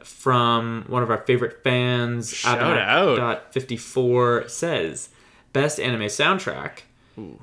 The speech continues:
Speaker 1: and throw in best O P slash E D too. Um, so, like,
Speaker 2: I love this question.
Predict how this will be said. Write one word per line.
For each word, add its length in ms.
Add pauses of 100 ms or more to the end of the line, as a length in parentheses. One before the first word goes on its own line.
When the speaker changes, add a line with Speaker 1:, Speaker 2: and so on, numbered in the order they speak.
Speaker 1:
and 280
throw 240
in 380
best 380
O 100
P 240
slash 460
E 100
D 400
too. 380 (800)
Um, 420
so, 180
like, 400 (540)
Speaker 2:
I 80
love 260
this 100
question. 200